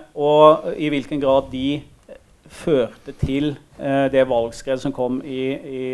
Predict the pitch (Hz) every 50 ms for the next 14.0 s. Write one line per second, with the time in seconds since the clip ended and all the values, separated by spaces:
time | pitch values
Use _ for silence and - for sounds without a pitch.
0 | 127 127 127 127 127 127 123 127 123 123 123 127 143 143 135 127 120 - 135 -
1 | - 135 135 175 226 220 - 147 156 151 151 160 160 151 143 135 131 113 - -
2 | - - 147 143 147 143 - - 143 135 135 127 127 131 120 - - 117 113 107
3 | 110 120 - - - - - - - _ _ _ _ _ - 143 147 156 170 165
4 | 165 175 185 190 196 - - - - - - 156 156 156 - - - - 214 190
5 | - - 185 196 233 262 269 - - - - 170 160 170 175 175 156 139 135 127
6 | 135 135 - 214 262 311 - - _ _ _ _ _ _ _ _ _ _ _ _
7 | _ _ _ _ _ _ - 131 139 147 165 190 220 - - - 151 165 196 -
8 | - - 196 175 156 139 123 107 - - - - 160 180 208 226 240 - - -
9 | 147 165 - - - - 202 180 165 143 117 - - - 139 143 151 151 156 143
10 | 139 117 - - - 135 120 165 185 208 247 277 - - 135 131 - 147 127 151
11 | 143 127 - 185 247 302 302 - - _ _ _ _ _ _ - 170 170 151 147
12 | 165 160 143 135 151 151 160 147 135 147 143 - 170 147 117 104 98 107 113 -
13 | - 120 113 107 104 - - - - - 165 160 147 190 - - 165 170 180